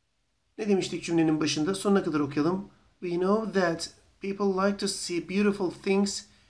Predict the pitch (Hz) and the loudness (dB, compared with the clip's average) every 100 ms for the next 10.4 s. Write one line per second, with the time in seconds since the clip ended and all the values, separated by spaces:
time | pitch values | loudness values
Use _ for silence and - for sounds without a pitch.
0 | _ 170 165 165 165 156 - 190 185 185 | _ -4 0 2 2 0 -6 -2 0 0
1 | 180 - 175 147 123 - - - _ _ | -2 -2 -4 -2 -4 -6 -10 -16 _ _
2 | _ _ - 165 160 190 185 202 226 214 | _ _ -6 -4 -2 -2 -2 -2 -4 -6
3 | 185 180 180 202 180 208 202 170 151 156 | -4 -2 -2 -2 0 2 2 2 0 0
4 | 139 139 135 160 202 - - - _ _ | 0 0 2 4 2 0 -16 -20 _ _
5 | - 175 208 196 - 160 151 139 151 160 | -14 -2 0 0 0 0 2 2 2 2
6 | 147 - 151 139 139 180 202 - - _ | 0 -2 -2 0 4 4 2 -2 -20 _
7 | - 160 160 143 117 98 - - _ _ | -10 -4 2 2 0 -4 -8 -12 _ _
8 | _ _ _ _ _ _ _ _ _ _ | _ _ _ _ _ _ _ _ _ _
9 | _ _ 214 247 - 214 190 147 165 160 | _ _ -4 -4 -2 -4 -4 0 2 4
10 | 151 175 202 | 4 2 2